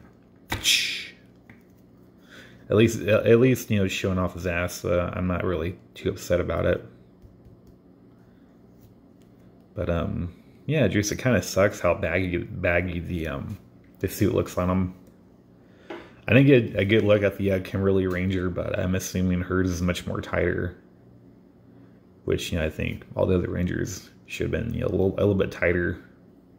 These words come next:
uh, spandex. But, um, yeah, I give him eight out of ten. He's pretty cool looking.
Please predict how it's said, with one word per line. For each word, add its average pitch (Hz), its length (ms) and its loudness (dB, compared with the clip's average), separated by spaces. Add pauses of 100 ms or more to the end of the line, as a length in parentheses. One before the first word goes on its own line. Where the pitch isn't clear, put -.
(500)
uh, - 80 -4
spandex. - 840 0 (2250)
But, 90 140 -6
um, 82 340 -4 (1120)
yeah, 131 240 2 (240)
I - 40 -8
give 101 200 0
him 95 80 2
eight 98 140 4
out 98 180 4
of - 60 -14
ten. 101 200 -2
He's 90 140 -4
pretty 98 240 -4
cool 101 180 -2
looking. 92 380 -2